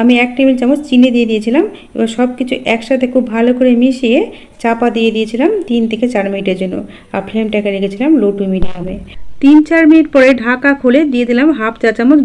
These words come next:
গরম মশলা গুঁড়ো। গরম মশলা গুঁড়োটা খুব ভালো করে মিশিয়ে নিয়ে চাপা দিয়ে দিলাম আর ফ্লেমটাকে অফ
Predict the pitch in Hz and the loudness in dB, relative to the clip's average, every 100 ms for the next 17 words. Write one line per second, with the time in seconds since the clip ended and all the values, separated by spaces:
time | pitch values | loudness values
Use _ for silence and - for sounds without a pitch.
0 | 220 220 220 202 202 196 185 196 - - | 2 0 0 2 2 0 -4 -6 -6 -8
1 | - 208 233 269 294 320 320 320 320 302 | -6 -2 2 4 4 4 2 2 2 0
2 | 302 311 220 220 254 285 320 320 320 302 | -2 -2 -2 -2 -2 0 2 2 2 4
3 | 285 262 330 269 247 262 254 240 220 269 | 2 4 2 0 -2 -2 -2 -2 -2 -4
4 | 440 - 226 233 - 269 302 285 247 302 | -4 -10 -12 -10 -4 -2 -2 -2 -4 -4
5 | 254 | -4